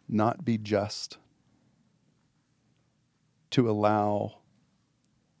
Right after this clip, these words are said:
his creation that has stepped away from his way,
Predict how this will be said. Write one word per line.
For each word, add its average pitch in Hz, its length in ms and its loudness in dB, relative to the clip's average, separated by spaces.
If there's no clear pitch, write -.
his 123 280 2
creation 107 800 0
that 104 160 -2
has 110 220 -2
stepped - 380 0
away 107 300 0
from 107 280 -4
his 107 260 -4
way, 107 440 -6